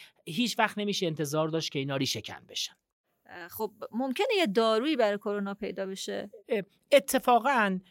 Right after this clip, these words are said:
Speaker 1: تو مقاله اشاره می‌کنه میزان موفقیت ما که کرونا از یه همه‌گیری تبدیل بشه به یه بیماری تحت کنترل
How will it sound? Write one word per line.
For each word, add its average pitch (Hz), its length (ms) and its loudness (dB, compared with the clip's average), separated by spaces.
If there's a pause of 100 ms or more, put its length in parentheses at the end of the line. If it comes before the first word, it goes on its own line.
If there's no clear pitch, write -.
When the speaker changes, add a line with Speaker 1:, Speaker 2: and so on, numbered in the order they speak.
(180)
Speaker 1:
تو - 120 -4
مقاله 208 480 6
اشاره 180 420 4
می‌کنه 123 720 -2 (280)
میزان 214 680 4
موفقیت 156 800 2
ما 120 560 -4 (220)
که 208 140 2
کرونا 190 880 4
از 151 260 2
یه 196 120 4
همه‌گیری 127 840 0 (360)
تبدیل 196 760 2
بشه 220 280 0
به 196 140 4
یه 208 120 4
بیماری 147 440 4
تحت 139 360 -2
کنترل 147 680 -2